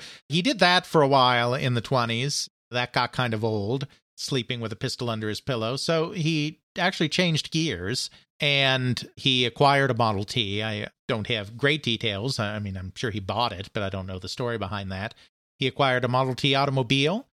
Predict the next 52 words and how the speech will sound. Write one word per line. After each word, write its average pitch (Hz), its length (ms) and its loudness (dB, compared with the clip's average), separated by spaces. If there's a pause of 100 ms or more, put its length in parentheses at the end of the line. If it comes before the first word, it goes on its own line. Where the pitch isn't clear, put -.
and 120 340 0
he 139 300 4
and 131 140 0
one 131 100 4
of 123 80 0
his 113 120 0
brothers 139 680 2 (160)
carted 143 380 4
a 143 40 4
film 226 360 2
projector - 640 -2 (160)
around 123 640 2 (320)
rural 127 300 2
Texas. - 680 -6 (800)
This 143 180 0
is 131 120 -2
a 139 40 2
period 139 480 2
when 120 420 0 (220)
movies, 123 540 0
Nickelodeon 120 480 0
cinema, 120 540 -2
has, 113 360 -4
has 110 200 -6
very 110 280 -2
much 110 240 -4
become 120 280 -4
a 110 60 -4
thing. 120 440 -2 (380)
Movies 107 400 -2
are 120 80 -2
very 110 300 0
popular. 127 800 0
Uh, 110 160 -4
by 107 160 -2
the 107 120 -4
end 104 80 -4
of 101 60 -6
the 107 60 -4
twenties, 113 460 -6
you'd 113 140 -6
have 104 300 -6
the 107 140 -4
Academy 107 400 -4
Awards 110 380 -4
and 107 100 -4
all 110 140 -2
of 113 60 -2
that 117 180 -4
kind 160 160 -4
of 143 60 -4
stuff. 113 400 -4